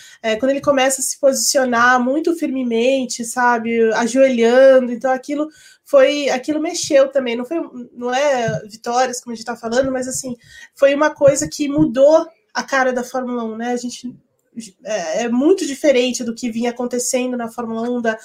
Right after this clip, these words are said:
das coisas que acontecem na Fórmula um que ignora completamente,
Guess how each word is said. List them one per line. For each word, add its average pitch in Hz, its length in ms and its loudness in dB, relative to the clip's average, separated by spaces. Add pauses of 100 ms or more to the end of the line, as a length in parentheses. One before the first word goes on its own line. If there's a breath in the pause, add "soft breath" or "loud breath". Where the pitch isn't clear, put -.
(260 loud breath)
das 226 180 -2
coisas 262 560 2 (240 soft breath)
que 254 80 0
acontecem 247 580 0
na 233 120 -6
Fórmula 233 380 -6
um 247 100 -4
que 240 300 -8 (320 soft breath)
ignora 247 800 4
completamente, 247 960 -2